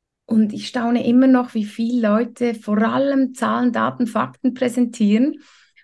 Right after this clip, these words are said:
obwohl man heute weiß, die Menschen können sich gar nicht so viele Sachen merken. Die Konzentration geht weg, aber Geschichten, Geschichten will jeder immer hören und Geschichten bleiben uns eben dann auch in Erinnerung.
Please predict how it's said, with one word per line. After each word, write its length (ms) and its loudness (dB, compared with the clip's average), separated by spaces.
obwohl 380 4
man 240 4
heute 260 2
weiß, 380 -4
die 640 -10
Menschen 320 2
können 260 2
sich 200 -6
gar 160 2
nicht 160 0
so 80 -10
viele 400 -4
Sachen 540 2
merken. 640 0
Die 120 -2
Konzentration 720 2
geht 380 0
weg, 400 -2
aber 220 -14
Geschichten, 920 -8
Geschichten 680 -4
will 240 -4
jeder 440 -4
immer 300 2
hören 340 -2
und 140 -12
Geschichten 640 -4
bleiben 440 -4
uns 180 -6
eben 220 -6
dann 160 -6
auch 220 -6
in 80 -6
Erinnerung. 600 -6